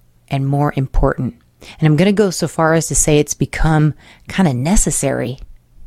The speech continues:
For me, after being in the Word consistently and regularly, it's kind of become the next natural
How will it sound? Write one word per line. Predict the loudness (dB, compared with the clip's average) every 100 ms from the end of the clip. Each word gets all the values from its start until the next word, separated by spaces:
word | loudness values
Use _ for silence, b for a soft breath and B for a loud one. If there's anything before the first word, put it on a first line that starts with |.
| -20 -20 _ _ _ _ _ _ _ _ _ b b b b
For | 0 4
me, | 6 6 6 4 0 -2 _ _ _ _ _ _ _ _ _ -10
after | -4 -2 0 2
being | 4 4
in | 2
the | 2
Word | 2 2 4 2 0 -6 -16 _ _ -2
consistently | 0 2 0 0 0 0 2 2 0 -4 _ _ _ _ _ _ -8
and | -6 -2
regularly, | 2 2 2 2 2 2 2 -2 -10 -20 -6
it's | -4 -2
kind | 0 2 2
of | 0 -2 0
become | 0 2 0 2 -4 -2 -2 -4 b b b
the | 0
next | 2 4 2 0 -4 -6 -18 b
natural | 0 2 0 0 2 2 2